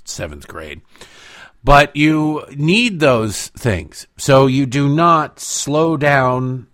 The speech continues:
the advancement of other children. You also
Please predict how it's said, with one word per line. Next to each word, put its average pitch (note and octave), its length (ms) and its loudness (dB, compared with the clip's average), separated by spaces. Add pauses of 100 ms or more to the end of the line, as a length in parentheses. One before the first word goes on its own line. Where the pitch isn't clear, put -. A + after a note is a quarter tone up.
(160)
the A2+ 680 -6 (320)
advancement A#2+ 920 -6 (1200)
of C#3+ 600 2 (720)
other B2+ 280 -4
children. G3+ 560 -4 (160)
You A#2+ 160 -6
also E3 640 -2